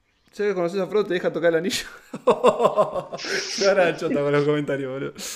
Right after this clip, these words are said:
Che, así que, ¿qué te iba a decir? Bueno, ahí, ahí te fuiste de Nueva Zelanda. Cu-, ¿cuál fue tu peor experiencia ahí en Nueva Zelanda? ¿Te sentiste en algún momento que te hayan tratado medio sudaca o algo así?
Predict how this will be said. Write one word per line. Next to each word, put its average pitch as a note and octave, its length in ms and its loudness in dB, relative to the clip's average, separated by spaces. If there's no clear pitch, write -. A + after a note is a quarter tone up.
Che, E3+ 260 2
así C#3 260 -6
que, D3 380 2
¿qué D3+ 80 -6
te D3 60 -8
iba D3+ 80 -2
a C3+ 40 -2
decir? F3+ 220 -10
Bueno, C#3+ 220 -2
ahí, D#3 220 -2
ahí F3+ 260 -4
te E3 140 -8
fuiste F3+ 220 -6
de E3+ 80 -4
Nueva F3 140 -2
Zelanda. B3 520 -4
Cu-, - 80 -14
¿cuál A#3+ 240 -2
fue B3 160 -8
tu F#3+ 520 -8
peor F#3 220 -6
experiencia E3+ 460 -8
ahí D3 160 -2
en C3+ 80 -8
Nueva C3+ 120 -12
Zelanda? C#3 640 -12
¿Te - 80 -16
sentiste D#3 320 -8
en F3 40 -2
algún E3+ 100 -6
momento F3 220 -6
que D#3+ 40 -8
te E3+ 60 -6
hayan D#3 180 -10
tratado D3 360 -4
medio D3 340 -8
sudaca E3 580 -4
o D3 80 -4
algo D3 120 -6
así? A3 300 -12